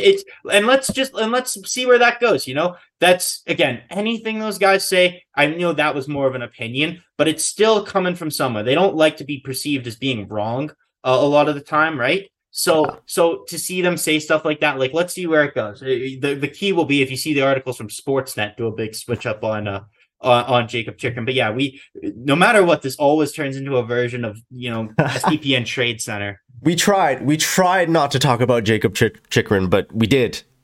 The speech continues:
Speaker 1: Mm-hmm.
Speaker 2: But hey,
Speaker 1: Yep.
Speaker 2: that's all right. Uh, hey, let's, uh, let's touch on one more thing. I mean,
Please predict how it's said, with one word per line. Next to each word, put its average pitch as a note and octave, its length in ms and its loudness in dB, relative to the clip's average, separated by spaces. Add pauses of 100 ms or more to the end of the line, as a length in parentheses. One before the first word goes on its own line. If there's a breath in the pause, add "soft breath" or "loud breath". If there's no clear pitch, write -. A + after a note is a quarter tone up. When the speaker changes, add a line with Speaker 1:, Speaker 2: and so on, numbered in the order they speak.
(160)
Speaker 1:
Mm-hmm. B2 400 -4
Speaker 2:
But A#2 160 2
hey, A2+ 180 2
Speaker 1:
Yep. A#2+ 280 2 (280)
Speaker 2:
that's G2+ 280 2
all G#2+ 180 4
right. F#2 260 2 (280 loud breath)
Uh, C3+ 500 4
hey, E3+ 220 2
let's, D#3 400 2
uh, D3+ 160 4
let's D3 260 0
touch D#3+ 180 2
on D3+ 140 4
one D3+ 140 4
more D3 160 4
thing. C3+ 420 2
I G#2+ 140 2
mean, A2 440 2